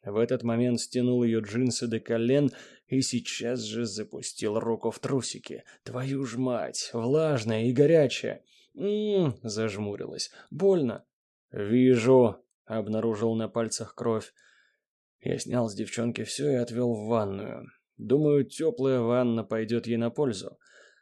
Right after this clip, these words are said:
И пока вода набиралась, Яна сидела на бортике с опущенной головой.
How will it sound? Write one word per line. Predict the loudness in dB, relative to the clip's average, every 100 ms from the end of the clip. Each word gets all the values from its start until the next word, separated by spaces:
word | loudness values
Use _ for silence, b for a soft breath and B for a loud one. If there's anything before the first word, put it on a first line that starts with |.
| b
И | -6
пока | -4 0
вода | 0 2 2
набиралась, | 2 4 4 4 2 0 -8 -14 B B
Яна | -6 -2 0 -2
сидела | -6 -2 2 4
на | 4 2
бортике | 4 4 2 -2 -2
с | -2
опущенной | -2 0 0 0 0
головой. | 4 4 2 -2 -8